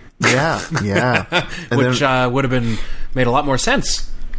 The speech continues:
Speaker 1: And then when I saw it, like, on D V D, I'm like, "Oh, that's how it ends?
Speaker 2: Yeah,
Speaker 1: Okay."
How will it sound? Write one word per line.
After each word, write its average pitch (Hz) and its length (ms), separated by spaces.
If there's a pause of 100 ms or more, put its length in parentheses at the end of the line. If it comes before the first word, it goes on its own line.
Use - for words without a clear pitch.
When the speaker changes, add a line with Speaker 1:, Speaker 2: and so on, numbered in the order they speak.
(260)
Speaker 1:
And 110 100
then 113 120
when 113 140
I 107 40
saw 107 260
it, - 60
like, 98 180
on 98 100
D 101 120
V 101 80
D, 101 140
I'm 98 120
like, 95 220
"Oh, 151 360
that's 123 300
how 202 180
it 254 80
ends? - 460
Speaker 2:
Yeah, - 80
Speaker 1:
Okay." 240 140